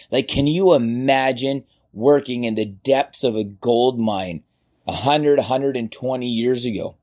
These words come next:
It'd be brutal. It would fucking break people these days.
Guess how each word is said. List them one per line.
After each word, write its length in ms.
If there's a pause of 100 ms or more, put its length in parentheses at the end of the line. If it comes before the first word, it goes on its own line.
(540)
It'd 160
be 220 (140)
brutal. 680 (680)
It 100
would 200
fucking 600
break 720
people 340
these 320
days. 300